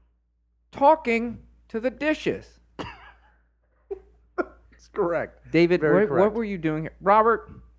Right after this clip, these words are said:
Speaker 1: you sit this one out. Cool your heels.
Speaker 2: So, uh, <laughs> sorry, Robert. Um,
Speaker 1: It's okay.
Speaker 2: D-, David, uh, uh, Robert was actually just talking about Twin Peaks, and I, I, you know, I,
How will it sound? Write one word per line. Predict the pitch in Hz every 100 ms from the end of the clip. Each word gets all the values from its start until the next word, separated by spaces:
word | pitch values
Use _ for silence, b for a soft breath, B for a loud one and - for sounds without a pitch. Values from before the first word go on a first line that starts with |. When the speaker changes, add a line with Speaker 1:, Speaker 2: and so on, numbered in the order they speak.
| _ 170
Speaker 1:
you | 180 247 226
sit | - 214
this | 202 175 -
one | 160
out. | 143 123 - - - - _ _ _ _
Cool | - 202 247 240
your | 214 196
heels. | 170 220 214 151 107 - -
Speaker 2:
So, | - 151 147 143 135 - _ -
uh, | 139 127 123 120 - - 139
<laughs> | 123 147 180 -
sorry, | - 131 110
Robert. | 92 92 95 85 B B B 123
Um, | 123 123 117
Speaker 1:
It's | 104
okay. | 98 - - - - -
Speaker 2:
D-, | 165 -
David, | - 160 139 110
uh, |
uh, | 113 120 117 113 113 110 107 104
Robert | 135 160
was | 127 131
actually | 127 131
just | 110 -
talking | 120
about | 120 107
Twin | - 117
Peaks, | - 123 110
and | 135
I, | 131
I, | - 180 -
you | 311
know, | 302 269
I, | 240 254